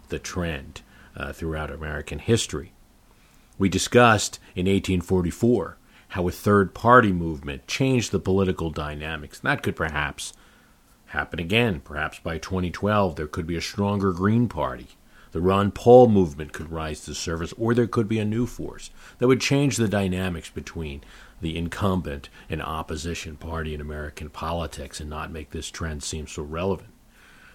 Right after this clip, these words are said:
Perhaps Republicans could win big in the twenty ten midterms, start to change the agenda and make things not so good for the occupant of the White House. Or perhaps,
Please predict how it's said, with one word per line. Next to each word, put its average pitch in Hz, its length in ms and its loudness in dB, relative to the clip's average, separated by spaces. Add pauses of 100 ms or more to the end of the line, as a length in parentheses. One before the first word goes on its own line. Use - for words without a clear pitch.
Perhaps 85 460 -2
Republicans 101 720 2
could 98 160 -2
win 110 320 2
big 113 340 2
in 87 80 -2
the 85 80 -4
twenty 95 400 -2
ten 95 380 0
midterms, 85 640 -4 (260)
start 131 380 4
to 120 100 0
change 117 460 0
the 98 140 4
agenda 87 560 -2 (240)
and 95 120 0
make 110 200 0
things 110 320 0
not 110 280 0
so 117 260 2
good 92 480 0 (240)
for - 120 -10
the 82 120 -2
occupant 80 720 -4 (300)
of 82 160 -6
the 82 100 -2
White 78 320 -2
House. - 520 -14 (1400)
Or 107 140 8
perhaps, 107 840 0